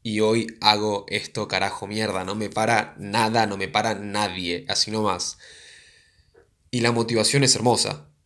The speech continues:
Salvo que no está todos los días. ¿Cómo hacemos para tener motivación para crear todos los días? Es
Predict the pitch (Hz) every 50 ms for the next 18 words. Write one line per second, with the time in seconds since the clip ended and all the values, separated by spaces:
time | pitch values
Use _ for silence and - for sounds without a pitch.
0 | _ _ _ _ _ _ _ _ _ _ _ _ _ _ _ _ _ _ _ _
1 | _ _ _ _ _ _ _ _ _ _ _ _ - - - 101 101 98 98 95
2 | 95 95 92 98 104 107 107 107 113 135 147 - - _ _ _ _ _ _ _
3 | _ _ - 101 101 101 92 - - 123 123 123 143 147 151 156 170 165 180 220
4 | 240 220 139 - - - - - - - - - - - _ _ _ _ _ _
5 | _ - - 160 165 151 151 - 170 175 165 147 151 127 113 110 113 113 120 139
6 | 165 156 143 147 147 117 107 107 110 - - 160 175 160 139 123 113 107 107 -
7 | - 110 107 120 143 160 175 180 - - - 127 139 156 160 147 123 110 110 131
8 | 160 175 151 110 101 - - 156 180 - - - -